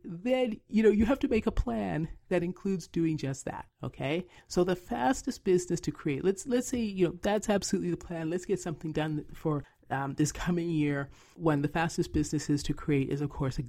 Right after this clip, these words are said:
a digital content business where you can do everything online. So let's say, um,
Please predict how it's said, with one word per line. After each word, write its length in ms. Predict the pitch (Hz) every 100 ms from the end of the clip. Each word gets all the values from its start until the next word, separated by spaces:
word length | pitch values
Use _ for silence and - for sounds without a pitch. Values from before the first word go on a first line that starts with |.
| -
a 80 | 135
digital 440 | - 175 160 160 147
content 640 | - - 139 135 123 -
business 340 | 120 - 131
where 100 | 131
you 80 | 135
can 120 | -
do 140 | 131 -
everything 440 | 139 139 135 139 127
online. 560 | 113 117 113 - - - - - -
So 140 | - 165
let's 260 | 180 233
say, 480 | - 196 175 170 165 - _ -
um, 500 | 135 131 127 127